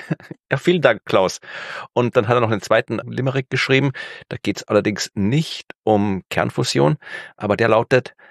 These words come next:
„Ein alter Mann aus Schaas-Klappersdorf, der brauchte im Garten viel Torf. Er kaufte einen Sack,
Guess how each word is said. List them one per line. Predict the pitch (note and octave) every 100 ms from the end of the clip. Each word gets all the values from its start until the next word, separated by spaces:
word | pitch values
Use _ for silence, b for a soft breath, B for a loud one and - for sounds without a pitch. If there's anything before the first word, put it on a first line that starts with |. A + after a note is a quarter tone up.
| b -
„Ein | F2 -
alter | A#2 D3 - C#3+
Mann | B2 A#2+ C3
aus | - G#2+ -
Schaas-Klappersdorf, | - - G#2 - - - A2 - F2 - - F2 B2+ C#3 -
der | F2 -
brauchte | - F2 B2+ C#3 - C#3
im | - G#2+ -
Garten | E2 G#2+ - A#2+ A#2 -
viel | - - - - D#3+ D3+ -
Torf. | - A#2 D3+ E3+ - _ -
Er | F2+
kaufte | - A#2+ -
einen | F#2+ F#2
Sack, | - D3+ -